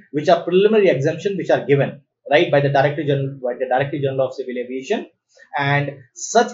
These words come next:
exemption period is valid for the period of one year or until further orders. It is not for forever, but it is only for certain period only. Okay. So that is all about the drone. You can understand here, you can see this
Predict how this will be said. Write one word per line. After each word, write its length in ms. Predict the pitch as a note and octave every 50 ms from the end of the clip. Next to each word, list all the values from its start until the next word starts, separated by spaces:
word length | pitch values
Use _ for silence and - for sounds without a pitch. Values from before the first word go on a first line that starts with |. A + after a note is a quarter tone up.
| -
exemption 600 | D#3 D3 C3+ B2 - G3+ G#3+ G#3 G#3+ A3+ F#3 -
period 380 | D3 C#3+ C3+ C3 B2 A2 - -
is 220 | D3 C#3 - - - -
valid 300 | C#3+ D3+ E3 G3+ F#3+ -
for 100 | F3 D#3
the 80 | D#3 D3
period 280 | D3+ D#3 D3+ C#3+ C#3
of 300 | D#3 G#3 G#3 - - - -
one 300 | D3+ D3 D3+ F#3+ G#3+ G3
year 360 | D#3+ C3 A#2+ B2 D#3 G3 - -
or 160 | D#3 D#3 D#3 - E3
until 420 | F3+ A3 G#3+ F#3 D#3+ C#3 C#3+ C3+
further 280 | - D3 C3 C3 C#3 B2+
orders. 520 | G#2+ A2 G#2+ G#2 G2 - - - - _ _ _ _ _ _
It 140 | - A#2+ - D3
is 140 | C#3+ C3+
not 240 | C#3 C3+ D3+ D3+ D3+
for 380 | - C#3+ C#3 C3+ C3 B2 - - - -
forever, 540 | D3 D3 D3 D3 C#3+ E3 G#3 C4+ - - - _ _ _ _
but 180 | - C3+ C3+ C#3
it 100 | C3 D3+
is 160 | D#3 C3+ - -
only 260 | C#3+ D#3 F3 G3 G#3 G#3
for 360 | - F3 F3 G#3 A#3 - - - _ _
certain 460 | _ - - D#3+ D3+ C3+ - G2 - -
period 260 | - A#2+ B2 D#3+ -
only. 460 | - G#2+ G#2+ G#2+ G#2 - - - _ _ _ _ _ _ _ _
Okay. 300 | C#3+ C#3 C#3 - - - - _ _ _ _ _ _ _ _ _ _ _ _ _ _ _ _ _ _ _ _ _ _ _ _ _ _ _ _
So 100 | - C#3
that 180 | C#3 D3+ D3+ -
is 180 | F#3+ F3+ - -
all 160 | D3+ D3+ D#3 E3+
about 180 | D#3 D3+ D3+ D3+
the 100 | C#3 C3+
drone. 360 | C#3 C#3+ E3 G#3 - - -
You 100 | C#3 C3+
can 180 | C#3 C#3 C3+
understand 440 | C3+ C3 C3 D3 - - F3 F3 F3+
here, 200 | E3 D#3 D#3 - D#3
you 100 | D#3 C#3+
can 160 | C#3 C#3+ C#3
see 220 | C#3 C#3+ D#3 D#3+ -
this 240 | F#3 - - -